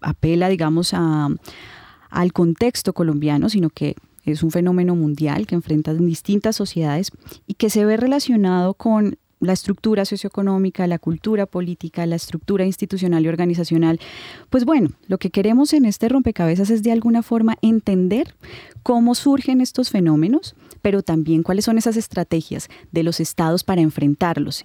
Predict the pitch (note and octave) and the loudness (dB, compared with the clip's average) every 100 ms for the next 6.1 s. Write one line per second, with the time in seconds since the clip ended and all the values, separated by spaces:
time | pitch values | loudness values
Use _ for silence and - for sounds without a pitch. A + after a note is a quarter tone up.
0 | _ F3 E3+ E3+ F#3+ G#3 G#3 - F3 D#3 | _ 0 2 2 2 0 -4 -4 -6 -4
1 | D3+ E3+ - _ - F#3 F3 F3+ E3+ F3 | -4 -6 -10 _ -6 -2 2 2 0 -2
2 | E3 E3 D#3+ - E3+ D3+ C#3+ C#3+ - E3+ | -6 -4 -4 -2 -2 -2 -4 -6 -6 -6
3 | D#3+ D#3 C#3+ C3+ - D#3 - - D3+ D3+ | -4 -2 -2 -4 -2 0 0 -4 -6 -4
4 | - C#3+ D3 - - - - F3 E3+ E3 | 0 0 0 -8 -20 -20 -6 -2 0 0
5 | D#3+ D#3 - E3 D#3 D#3 D#3+ D#3 D3+ C#3+ | -2 -4 0 2 4 2 0 -4 -2 -4
6 | - | -6